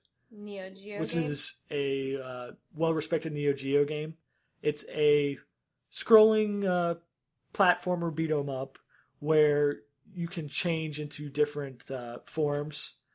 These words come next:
Speaker 2: Uh, you're a magician, obviously.
Speaker 1: Right.
Speaker 2: Um, but you can collect orbs and you can become, like, a, a dragon man or, like, a,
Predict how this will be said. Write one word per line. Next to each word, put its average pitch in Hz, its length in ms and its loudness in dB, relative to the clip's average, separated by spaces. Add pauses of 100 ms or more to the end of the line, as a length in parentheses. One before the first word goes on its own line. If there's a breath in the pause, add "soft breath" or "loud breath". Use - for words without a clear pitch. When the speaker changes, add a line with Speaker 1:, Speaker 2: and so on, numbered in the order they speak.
(360 soft breath)
Speaker 2:
Uh, 131 180 -4 (120)
you're 156 160 -2
a 143 40 -2
magician, 139 720 -6
obviously. 127 680 -10
Speaker 1:
Right. 190 520 -10
Speaker 2:
Um, 123 400 -6 (120)
but 170 140 0
you 160 60 0
can 151 100 -6
collect 160 260 2
orbs 143 400 2
and 143 80 -10
you 131 60 -12
can 135 100 -14
become, 135 220 -10
like, 123 140 -10
a, 135 100 -4 (140)
a 139 60 -12
dragon 127 520 -6
man 120 460 -8
or, 117 120 -10
like, 117 200 -8
a, 78 60 -6